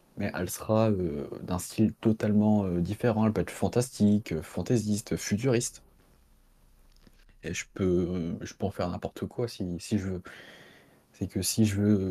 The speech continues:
euh, que ça soit, par exemple, euh, dans une France, euh, euh, cyberpunk, par exemple, je peux. Je, enfin, c'est nous qui bâtissons nos mondes quand on fait de la musique ou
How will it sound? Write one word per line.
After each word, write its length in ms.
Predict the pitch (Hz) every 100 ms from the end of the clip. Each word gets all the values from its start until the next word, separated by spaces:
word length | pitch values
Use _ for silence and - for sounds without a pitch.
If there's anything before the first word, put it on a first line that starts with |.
| 90
euh, 40 |
que 120 | - 104
ça 140 | 110
soit, 280 | 107 110 104
par 100 | 104
exemple, 340 | 104 101 -
euh, 220 | 98 98 95
dans 200 | - 104
une 200 | 101 101
France, 520 | 95 - 104 104 -
euh, 680 | 95 90 85 85 80 82 80 - - - - - _ -
euh, 360 | 82 78 76
cyberpunk, 760 | 76 - 104 85 - 107 104 107
par 140 | - 87
exemple, 340 | 95 87 85
je 100 | 95
peux. 400 | 95 135 131 120
Je, 160 | 92 87 80 67 - - -
enfin, 320 | 82 - 120
c'est 180 | - 101
nous 120 | 107
qui 140 | -
bâtissons 460 | 92 98 107 - 104
nos 100 | 104
mondes 260 | 110 117 107
quand 160 | -
on 20 |
fait 160 | 92 -
de 60 | 92
la 100 | 90
musique 460 | 92 98 104 -
ou 280 | 95 90 90